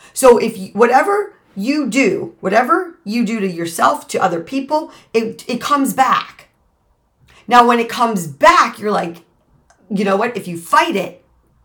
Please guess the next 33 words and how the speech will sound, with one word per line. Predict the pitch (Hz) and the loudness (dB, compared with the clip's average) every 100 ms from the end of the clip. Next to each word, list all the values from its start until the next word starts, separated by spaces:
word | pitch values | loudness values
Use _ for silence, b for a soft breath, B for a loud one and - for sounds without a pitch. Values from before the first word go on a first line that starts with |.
| _ _ _ | _ _ _
if | - 190 | -8 -4
you | 196 | -6
fight | 170 - - 285 294 | -8 -6 2 4 4
it, | 196 - - _ _ _ _ _ _ _ - _ _ _ - | -2 -4 -10 _ _ _ _ _ _ _ -20 _ _ _ -6
you | 202 | -4
fail. | 185 170 - - _ _ _ _ _ _ b b | -2 -4 -8 -14 _ _ _ _ _ _ b b
If | - 196 | -6 -4
you | 208 | -2
go, | 226 | 0
"You | 214 220 | 0 2
know | 208 | 2
what? | 202 214 - - _ _ _ _ _ - | 2 0 -4 -10 _ _ _ _ _ -4
I'm | 208 | -2
gonna | 208 | 0
do | 175 175 | -2 -6
better. | 156 - - - _ _ | -8 -10 -12 -18 _ _
I'm | - 220 | -4 -2
gonna | 196 180 | -2 -4
do | 170 | -6
better. | 165 143 - - b b | -8 -8 -14 -18 b b
I'm | 208 226 240 233 | 2 4 2 0
going | 208 208 196 196 | 0 0 -2 -4
to | - 190 185 170 - | -6 -8 -10 -10 -8
do | 202 | -4
this." | 196 - 180 | -2 -4 0
Now, | 214 339 415 | 4 4 4
and | 214 214 | 2 0
then | 233 240 | 0 -2
if | 196 | -4
in, | 175 202 | -6 -4
and | 196 185 | -4 -4
in | 175 | -4
turn, | 339 415 339 269 | 0 0 0 -6